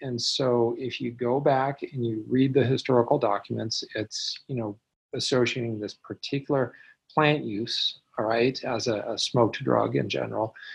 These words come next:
with these particular racial categories. And in colonial context in Africa, those racial categories and those perceptions of, of plant use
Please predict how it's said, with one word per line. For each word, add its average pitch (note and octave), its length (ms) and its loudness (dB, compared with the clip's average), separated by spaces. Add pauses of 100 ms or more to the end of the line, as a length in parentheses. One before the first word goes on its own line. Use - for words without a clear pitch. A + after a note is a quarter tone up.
(240)
with A#2 380 4
these A#2 160 0
particular A#2+ 640 0
racial A2 360 -4
categories. B2 840 -2 (160)
And A#2+ 200 -6
in A2 180 -4
colonial D3 500 6
context A2+ 760 -2 (160)
in A2 380 -4
Africa, C3 640 0 (640)
those A#2+ 420 0
racial A#2+ 560 -2
categories A#2 800 -4
and A2 120 -8
those F#2+ 140 -8
perceptions - 640 -4
of, F#2+ 240 -8
of A2 200 -10
plant D#3+ 360 -4
use A#2 280 -4